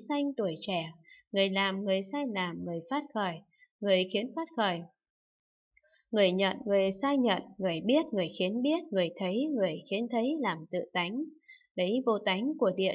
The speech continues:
thủy, hỏa, phong, không, thức giới làm tự tánh. Lấy vô tánh của dục sắc, vô sắc giới làm tự tánh. Lấy vô tánh của bố thí, keo kiệt,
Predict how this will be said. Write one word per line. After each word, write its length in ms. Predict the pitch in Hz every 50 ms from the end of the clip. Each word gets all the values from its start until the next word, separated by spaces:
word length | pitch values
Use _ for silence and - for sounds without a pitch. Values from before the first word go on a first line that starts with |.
| - -
thủy, 80 | 202 170 165
hỏa, 260 | - 180 170 160 147 - -
phong, 160 | 226 240 240
không, 280 | 240 262 262 262 254 262
thức 120 | 285 302 294
giới 320 | 269 202 190 202 247 302 262
làm 140 | 220 185 165 - -
tự 100 | - - - -
tánh. 280 | - 185 180 190 247 302 320 - _ _ _ _ _ -
Lấy 260 | 185 185 180 220 240 -
vô 120 | 202 190 185
tánh 300 | 196 190 175 185 233 277 285
của 240 | 269 240 196 165 -
dục 220 | 202 - 180 160 170 -
sắc, 240 | - - 277 302 302 - - _
vô 100 | - 262 254 254
sắc 140 | 285 302 302 247
giới 300 | 202 196 190 226 277 311
làm 180 | 294 233 190 156 156 175
tự 140 | - 180 170 - -
tánh. 300 | 185 175 170 202 254 302 311 - _ _ - - _ _ -
Lấy 240 | 185 180 180 220 226
vô 120 | 233 220 226 226
tánh 260 | 208 190 185 233 269
của 240 | 262 262 208 175 160 185
bố 140 | 190 196 220 214
thí, 240 | 233 214 226 262 302 285
keo 180 | - 302 294 294 294
kiệt, 200 | 247 208 180 -